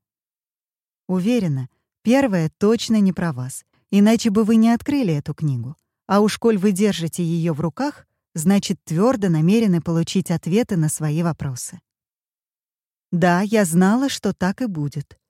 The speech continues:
Именно поэтому было создано продолжение марафона "Автор жизни два", а также написана эта книга. Потому что тот период, в котором вы сейчас находитесь, закономерен, и я была уверена, что вы к этому придете.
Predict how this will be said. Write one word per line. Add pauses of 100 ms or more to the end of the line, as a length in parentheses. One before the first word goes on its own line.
(260)
Именно
поэтому
было
создано
продолжение
марафона (240)
"Автор
жизни
два", (480)
а
также
написана
эта
книга. (1300)
Потому
что
тот
период,
в
котором
вы
сейчас
находитесь, (380)
закономерен, (480)
и
я
была
уверена,
что
вы
к
этому
придете.